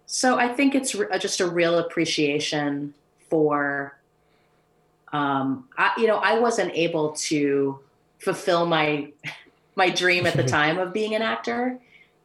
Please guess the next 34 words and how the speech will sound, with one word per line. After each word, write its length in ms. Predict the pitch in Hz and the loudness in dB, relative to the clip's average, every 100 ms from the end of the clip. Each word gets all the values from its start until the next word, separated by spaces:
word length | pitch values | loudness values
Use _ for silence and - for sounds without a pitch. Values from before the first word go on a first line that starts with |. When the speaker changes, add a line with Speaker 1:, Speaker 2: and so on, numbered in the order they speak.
| - | -2
Speaker 1:
And 120 | 190 | 2
honestly, 760 | 190 190 214 - 220 220 - 226 | 2 2 0 -2 0 2 0 0
like, 420 | 214 156 151 - _ | 0 0 0 -6 _
seeing 420 | - - 208 202 202 | -10 -2 0 0 0
good 140 | 180 | 0
actors 400 | 165 165 175 160 | 2 0 -2 0
audition 680 | 160 147 143 - 180 190 202 _ _ _ _ _ _ _ _ _ _ - | -2 -2 -4 -4 -6 -10 -16 _ _ _ _ _ _ _ _ _ _ 2
is 520 | 175 170 156 - - | 4 4 0 -6 -8
just 460 | - 185 180 - - | -2 0 0 -4 -6
as 180 | 185 175 | -4 -2
rewarding, 540 | 175 151 156 156 156 156 | 0 2 2 2 0 -2
if 200 | 147 151 | -4 -4
not 240 | 139 139 | -4 -4
more. 460 | 143 139 - - - | -6 -6 -6 -10 -6
Speaker 2:
Mm. 280 | 131 117 101 - - - - | -4 -2 -4 -10 -20 -18 -10
So, 380 | - 165 156 151 | 0 2 4 2
uh, 200 | 160 131 139 | 0 0 0
all 80 | |
right, 160 | 127 110 | -2 -2
so 120 | - | -4
n-, 280 | 120 143 139 | -4 -4 -4
this 160 | 156 120 | -2 -4
is 100 | 117 | -2
really 220 | 113 117 | -2 0
my 120 | 104 | -2
last 240 | 101 110 107 | -2 -2 -4
question. 320 | 113 107 110 | -6 -4 -4
So, 360 | - 123 113 - _ - - | -2 0 -2 -4 _ -20 -4
Speaker 1:
<laughs> 880 | 453 - - - - _ _ _ _ | -2 0 -2 -2 -6 _ _ _ _
Speaker 2:
so 280 | - 127 127 | -2 -2 -2
do 80 | - | -2
you 100 | 139 | 0
ever 220 | 151 147 | 0 0
wanna 300 | 139 147 147 | 0 0 -2